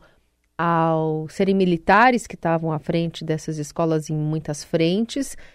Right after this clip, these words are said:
e aí um estudo melhor ou um, um resultado melhor desses alunos, mas leva-se em conta aí que professores eram muito bem pagos, né? São em tempo integral,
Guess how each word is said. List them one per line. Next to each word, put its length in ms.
e 140
aí 200
um 120
estudo 720
melhor 640
ou 120
um, 300
um 20
resultado 480
melhor 360
desses 280
alunos, 440
mas 360
leva-se 400
em 60
conta 420
aí 220
que 100
professores 560
eram 120
muito 260
bem 160
pagos, 580
né? 440
São 220
em 60
tempo 260
integral, 840